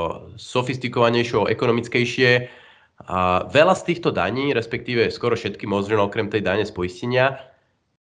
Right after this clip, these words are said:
majú podľa ekonomickej teórie za úlohu riešiť nejakú externalitu.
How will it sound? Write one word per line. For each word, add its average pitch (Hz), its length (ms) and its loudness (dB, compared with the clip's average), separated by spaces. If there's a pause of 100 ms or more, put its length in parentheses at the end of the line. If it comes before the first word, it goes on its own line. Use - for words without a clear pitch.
(180)
majú 156 320 6
podľa 127 320 2
ekonomickej 147 560 -2
teórie 120 400 2
za 104 240 6
úlohu 151 720 0
riešiť 117 800 0
nejakú 101 320 -2
externalitu. 87 720 -4